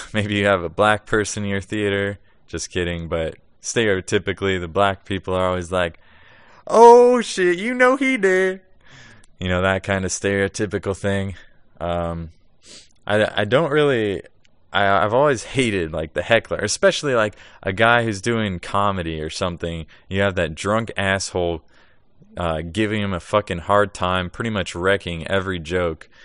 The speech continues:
Um, and I just have no respect for those kind of heckling people. But there is one person or one job that I think deserves to be heckled. And this is the guy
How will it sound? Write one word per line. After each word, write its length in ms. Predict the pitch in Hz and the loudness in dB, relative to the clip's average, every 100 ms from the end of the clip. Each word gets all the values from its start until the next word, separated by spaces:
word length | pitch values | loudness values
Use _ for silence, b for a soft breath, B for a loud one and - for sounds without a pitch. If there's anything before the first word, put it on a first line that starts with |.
| b b _ _ - | b b _ _ -12
Um, 520 | 85 82 82 80 78 - _ _ _ _ _ - - | -6 -4 -4 -8 -12 -16 _ _ _ _ _ -20 -12
and 380 | 95 98 92 85 - - _ - | -6 -4 -4 -6 -8 -16 _ -8
I 100 | 107 | -4
just 180 | 113 113 | -4 0
have 160 | 123 101 | 0 0
no 180 | 98 | 0
respect 560 | 110 110 - - 101 - | 0 -2 -4 -2 -2 -2
for 320 | - 90 78 b b b b | -4 -4 -4 b b b b
those 240 | 98 98 - | -4 -4 -2
kind 240 | 98 90 | -4 -4
of 120 | 80 | -2
heckling 420 | 90 90 85 80 | 0 0 -2 -6
people. 520 | 82 85 76 71 73 b b b b b _ 98 | -6 -8 -8 -10 -12 b b b b b _ -4
But 540 | 90 98 95 - - - _ _ 104 | 4 6 6 0 -12 -20 _ _ 0
there 240 | 110 110 | 2 4
is 280 | 170 185 127 | 2 0 -2
one 320 | 123 135 139 | 0 0 0
person 760 | - 123 120 - 98 85 85 85 _ _ _ _ _ | 0 0 0 -4 -6 -6 -8 -12 _ _ _ _ _
or 140 | - 92 | -2 0
one 440 | 104 123 113 87 | 2 0 0 -4
job 640 | 85 104 101 87 82 78 - | 2 4 6 4 2 -2 -6
that 160 | 85 | -4
I 100 | 85 | -4
think 360 | - 117 98 92 | -4 -6 -6 -6
deserves 520 | 95 87 98 95 - | -4 0 0 0 -4
to 100 | - | -8
be 160 | 87 85 | -6 -2
heckled. 540 | 87 82 71 71 73 b b b b - | 0 0 -4 -6 -10 b b b b -8
And 160 | 95 | -4
this 220 | 107 139 170 | -2 -2 -2
is 180 | 156 | -4
the 100 | 147 | -4
guy 540 | 127 110 107 107 107 | 2 4 4 4 0